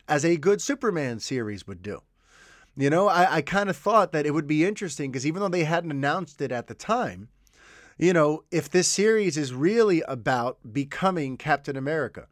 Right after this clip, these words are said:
if it's about Sam Wilson's sort of journey to accepting the shield while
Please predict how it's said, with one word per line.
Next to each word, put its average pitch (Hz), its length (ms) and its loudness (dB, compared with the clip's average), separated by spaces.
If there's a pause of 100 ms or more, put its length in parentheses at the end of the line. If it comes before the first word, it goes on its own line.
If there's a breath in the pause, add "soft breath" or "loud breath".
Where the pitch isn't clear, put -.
(340 soft breath)
if 139 100 -2
it's 143 200 -2
about 160 400 2
Sam 147 500 0
Wilson's 143 580 0
sort 139 300 0
of 113 140 -8
journey 143 440 -2
to - 200 -6
accepting 131 640 -4
the 120 60 -8
shield 131 540 -4 (380 loud breath)
while 135 600 2